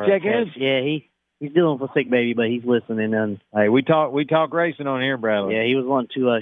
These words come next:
Speaker 2: shout out to, uh, Ross White, the local guy that came in second last week in the crate model racing behind Austin Dillon.
Speaker 1: Mm-hmm.
Speaker 2: Um, it's
Speaker 1: Oh, yeah,
Speaker 2: actually
Speaker 1: yeah, yeah.
Speaker 2: his fiance, Kayla's older brother.
Speaker 1: Really?
Speaker 2: Yeah.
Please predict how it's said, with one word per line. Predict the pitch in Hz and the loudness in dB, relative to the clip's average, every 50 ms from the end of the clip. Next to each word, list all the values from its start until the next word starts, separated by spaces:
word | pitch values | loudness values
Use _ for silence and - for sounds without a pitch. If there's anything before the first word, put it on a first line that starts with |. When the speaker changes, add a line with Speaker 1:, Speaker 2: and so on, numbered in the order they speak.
| - | 0
Speaker 2:
shout | - 131 123 120 120 | 0 0 0 2 0
out | 110 110 - _ _ | -2 -4 -6 _ _
to, | 123 117 113 | -10 -6 -4
uh, | 107 104 98 - _ 117 | -2 -2 -4 -6 _ 0
Ross | 123 120 117 - | 0 0 0 0
White, | - 123 120 120 107 - _ | 0 0 0 0 -2 -4 _
the | _ 104 107 117 | _ _ -12 -12
local | 120 - 117 113 | -12 -12 -10 -8
guy | 113 120 117 117 117 | -4 -2 0 0 0
that | 113 113 110 _ _ - | -2 -4 -8 _ _ -10
came | 127 120 | -8 -8
in | 113 104 - | -8 -6 -2
second | 123 117 110 - - - | -2 -2 -2 -4 -10 -2
last | 113 110 110 104 - - | 0 0 0 0 -2 -6
week | 110 107 - | -12 -12 -12
in | 107 104 | -14 -20
the | 104 | -16
crate | - - 113 110 107 | -6 -4 -4 -4 -4
model | 110 113 113 113 113 110 | -2 -2 -2 -2 0 2
racing | 110 110 113 - - 107 | 2 2 0 0 -4 -6
behind | 104 98 101 110 107 107 | -6 -4 -2 -2 -2 -2
Austin | 104 104 107 _ _ 110 104 104 | -2 -2 -2 _ _ _ _ -4
Dillon. | 110 113 113 117 120 120 113 _ _ _ _ - | -2 0 0 0 -2 -4 -6 _ _ _ _ -6
Speaker 1:
Mm-hmm. | 117 110 110 123 131 131 135 - | -2 0 2 2 0 0 2 2
Speaker 2:
Um, | 107 104 104 101 101 104 - | 4 4 4 2 -2 -2 -2
it's | - - | 0 2
Speaker 1:
Oh, | 113 160 160 | 2 2 4
yeah, | 156 170 170 | 2 2 2
Speaker 2:
actually | 170 165 170 | 2 0 0
Speaker 1:
yeah, | 165 | 0
yeah. | 160 147 139 117 107 _ _ _ _ | -2 -2 -4 -6 -8 _ _ _ _
Speaker 2:
his | - 123 120 113 - - | -2 -2 -2 -2 -2 -2
fiance, | 123 120 131 139 135 123 _ - 113 107 104 107 104 110 - - | 0 2 2 2 0 -4 _ -6 -4 -2 -2 -2 -4 -6 -8 -2
Kayla's | 120 127 131 127 120 110 104 104 101 101 - _ _ - _ _ | 0 2 2 2 2 0 0 0 -2 -4 -6 _ _ -20 _ _
older | - 123 123 123 117 107 | -2 0 0 2 0 0
brother. | 98 113 120 123 120 110 101 101 95 _ _ _ _ _ _ _ _ _ - | 0 2 2 2 2 0 -4 -6 -10 _ _ _ _ _ _ _ _ _ -4
Speaker 1:
Really? | 208 262 285 277 208 139 110 95 90 107 | 0 2 2 4 2 2 0 -4 -8 -10
Speaker 2:
Yeah. | 101 98 | -10 -10